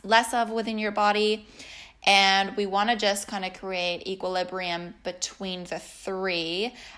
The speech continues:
as well as we can to balance out the different energies and elements, as well as keeping it on that positive side instead of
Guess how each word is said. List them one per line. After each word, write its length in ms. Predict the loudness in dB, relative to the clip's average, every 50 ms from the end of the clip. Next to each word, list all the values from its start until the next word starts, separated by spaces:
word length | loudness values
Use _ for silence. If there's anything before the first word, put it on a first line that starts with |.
| 0
as 280 | 4 4 4 4 4 0
well 300 | 2 4 6 6 8 6
as 180 | 6 4 2 -2
we 160 | -4 -4 -6
can 840 | -6 -10 -14 -10 -8 -4 -4 -2 -2 -2 -2 -4 -4 -4 -6 -8 -10 -14 -20 -20 -20 -20 -20 -20 -20 _ _
to 560 | -6 -4 -2 2 2 4 4 4 4 2 0 0 -2 -6 -12 0
balance 440 | 4 6 8 8 8 6 2 0 2
out 160 | 2 2 2
the 80 | 2 -2
different 380 | -6 -6 -6 -4 -4 -4 -4 -4
energies 540 | -4 -4 -4 -6 -6 -6 -6 -6 -6 -6
and 140 | -8 -8 -4
elements, 680 | -2 -2 -2 -2 -4 -4 -6 -6 -6 -4 -4 -2 -2 -4 -6 -10 -20 -20 -2 2
as 240 | 2 2 2 2 6
well 600 | 8 10 10 10 10 8 8 6 4 2 2 2
as 400 | 4 6 8 8 6 6 4 0 -4
keeping 360 | -6 -6 -6 -4 -4 -4 -2
it 220 | -2 -2 -2 -2 0 0
on 280 | 0 0 0 0 -2
that 260 | -2 0 0 0 0 -2 -6 -12
positive 680 | -14 -12 -2 4 6 6 6 6 2 -2 -2 -2 -2
side 600 | -4 -4 -4 -2 0 2 2 2 2 0 -2 -4 -6 -12 -18 -20 -18 -12
instead 400 | -10 -6 -4 -2 2 2 4 4
of 460 | 6 6 6 6 4 2 0 -6 -14